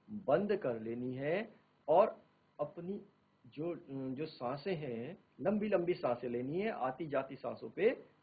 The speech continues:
ध्यान केंद्रित करना है। सांस अंदर, सांस बाहर, सांस अंदर, सांस बाहर।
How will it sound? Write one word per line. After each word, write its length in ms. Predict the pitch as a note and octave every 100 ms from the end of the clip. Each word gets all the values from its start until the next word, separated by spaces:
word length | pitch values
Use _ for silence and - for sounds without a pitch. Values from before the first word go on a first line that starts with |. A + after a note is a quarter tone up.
| -
ध्यान 360 | A2+ A#2 C#3 C#4+ - _
केंद्रित 420 | G#3 F#3 C#3 A#2 -
करना 240 | G#2+ G#2
है। 140 | - - _ _ _ _ _ _ _ _ _ _ _ _ _ _ _ _ _ _ _ _ _ _ _ _ _ -
सांस 260 | B2 -
अंदर, 500 | C3 C3+ C3+ D3 D#3 F3 - _ _ _ _ _ _ _ _ _ _ _ _ -
सांस 240 | A2+ A2+ A2
बाहर, 680 | A2+ A2+ G#2+ B2 B2+ C3+ D3 D3+ _ _ _ _ _ _ _ _ _ _ _ _ _ _ _ _ _ _
सांस 240 | A#2 A#2+ -
अंदर, 720 | A2+ A#2 A#2 A#2+ B2+ B2+ D3 E3+ - _ _ _ _ _ _ _ _ _ _ _
सांस 240 | A2 A2+ A2
बाहर। 600 | G#2+ A2 A2 A#2+ C3 E3+